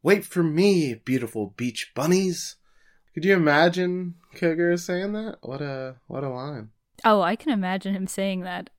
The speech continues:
Speaker 2: Uh, I really hope that he didn't.
Speaker 1: Kogoro says he only said that before he knew the kids were coming. We then learned that Doctor Ogasa won the trip online, which is why they're all going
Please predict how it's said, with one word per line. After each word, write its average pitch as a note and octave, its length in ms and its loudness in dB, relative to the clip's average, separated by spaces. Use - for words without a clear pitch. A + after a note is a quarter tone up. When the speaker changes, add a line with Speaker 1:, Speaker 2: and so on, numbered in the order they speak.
Speaker 2:
Uh, F3+ 320 -6
I G3 280 -4
really G#3+ 340 4
hope G3 320 0
that F3+ 220 -6
he E3+ 280 -10
didn't. G3+ 640 4
Speaker 1:
Kogoro A2+ 380 2
says G#2+ 380 -2
he G#2+ 120 -6
only A2 220 -2
said G#2+ 300 -4
that C#3+ 340 2
before A#2+ 320 -4
he A#2 120 -4
knew A#2 200 -2
the G2 100 -8
kids C3 300 -4
were C3 80 -6
coming. A2+ 560 -2
We G#2 100 -10
then G#2+ 220 0
learned G2+ 240 -2
that F2 100 -4
Doctor F2+ 420 -8
Ogasa B2+ 460 0
won A#2 160 -4
the A2 80 -4
trip G#2+ 300 -6
online, A2+ 600 -2
which G2+ 140 -8
is G2 140 -10
why G2 180 -6
they're F#2 220 -8
all C#3 240 -10
going A2 420 -6